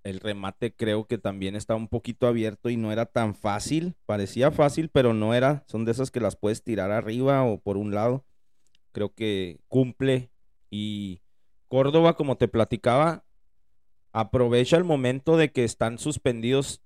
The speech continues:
Soteldo, pues no suspendidos, ¿verdad? Pero están castigados, Soteldo por aventarse una fiesta de su cumpleaños de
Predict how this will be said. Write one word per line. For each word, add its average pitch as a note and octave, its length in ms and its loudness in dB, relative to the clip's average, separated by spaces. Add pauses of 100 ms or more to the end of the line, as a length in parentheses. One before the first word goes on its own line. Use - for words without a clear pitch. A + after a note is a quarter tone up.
Soteldo, C#3+ 800 -2
pues D3 120 -2
no D#3+ 80 -4
suspendidos, C#3 720 -2
¿verdad? G2+ 220 -2
Pero G#2+ 120 -2
están G2+ 320 -8
castigados, A#2+ 840 0 (380)
Soteldo A#2+ 560 0
por C#3 140 4
aventarse G#2+ 500 0
una C#3 180 -4
fiesta B2+ 360 0
de C#3 80 2
su C3 120 -6
cumpleaños G#2+ 600 -2
de G2 440 0